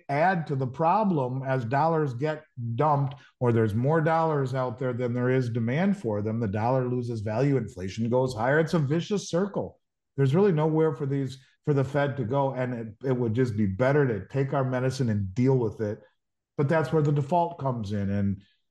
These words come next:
and I don't know any other way to do it than break the whole system and point to a villain, and that villain are those bastards who, who dumped the dollars for a new settlement currency for oil, Xi Jinping and Putin and opec. And I've been saying that consistently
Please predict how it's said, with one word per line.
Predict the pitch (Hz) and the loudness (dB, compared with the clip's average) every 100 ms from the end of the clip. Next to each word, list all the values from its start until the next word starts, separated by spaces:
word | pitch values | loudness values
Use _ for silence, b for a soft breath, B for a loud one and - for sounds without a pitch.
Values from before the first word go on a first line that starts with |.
| _ | _
and | 98 113 117 107 | 0 2 4 2
I | - 139 | 2 2
don't | 170 | 2
know | 160 151 | 2 0
any | 151 151 147 | -2 -2 -2
other | 143 139 135 | 0 0 0
way | 135 | 0
to | 131 | 0
do | 120 165 | -2 -2
it | 165 135 | -4 -4
than | 120 117 | -4 -2
break | 139 139 | -2 -2
the | 127 | -2
whole | 135 131 | -2 -2
system | 160 156 - 127 | -4 -4 -4 -6
and | 117 | -4
point | 104 139 135 | -2 -4 -2
to | 120 120 | 0 2
a | |
villain, | 110 151 127 127 | 4 4 2 2
and | 120 127 | 0 0
that | 135 | 0
villain | 123 160 135 131 131 - _ _ _ 110 | -2 -2 -2 -4 -6 -12 _ _ _ -4
are | |
those | 123 127 | 0 0
bastards | 107 135 147 147 151 131 | 2 0 0 -2 -4 -2
who, | 143 147 | -4 -4
who | 131 147 | -2 0
dumped | 139 151 151 | 0 0 -2
the | 165 | -2
dollars | 151 160 190 131 110 | 0 0 0 -2 -4
for | - 123 | -2 0
a | 123 | 2
new | 143 | 0
settlement | 143 170 175 156 123 | 0 -2 -2 -4 -6
currency | 110 113 110 123 | -6 -4 -4 -4
for | 117 127 139 | -2 0 2
oil, | 156 123 104 | 4 2 0
Xi | 90 113 | -2 -2
Jinping | 139 139 139 143 | 0 -2 -2 0
and | 139 120 | 0 -2
Putin | 151 147 | -4 -2
and | 147 | 0
opec. | 160 160 107 82 _ _ _ _ _ 107 | 0 -2 -6 -8 _ _ _ _ _ 0
And | 120 | 2
I've | 143 | 4
been | 147 131 | 2 2
saying | 139 143 | 2 2
that | 151 143 | 2 0
consistently | 135 123 165 165 165 135 | -2 -4 -2 -4 -4 -2